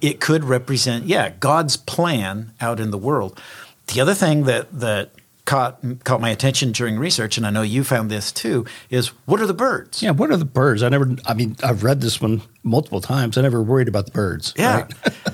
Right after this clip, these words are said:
Speaker 1: And one of the sources I went through said birds represent, uh, the oppressed people that only God loves and takes care of, the poor, the sick, the weak, the,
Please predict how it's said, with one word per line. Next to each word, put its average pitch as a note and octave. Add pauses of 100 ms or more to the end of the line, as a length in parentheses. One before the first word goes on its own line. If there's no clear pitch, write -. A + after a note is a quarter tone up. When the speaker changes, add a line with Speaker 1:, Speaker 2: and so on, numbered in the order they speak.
(200)
Speaker 1:
And C#3 (320)
one D3+
of C3+
the B2+
sources D3
I D3+
went D3
through D3+
said B2+
birds D#3+
represent, B2+
uh, B2
the C3+
oppressed -
people G2
that G#2
only C3+
God B2
loves G#2+
and G2
takes G#2+
care C3+
of, -
the A2
poor, A2+
the G2
sick, G#2+
the G#2+
weak, G#2+
the, G2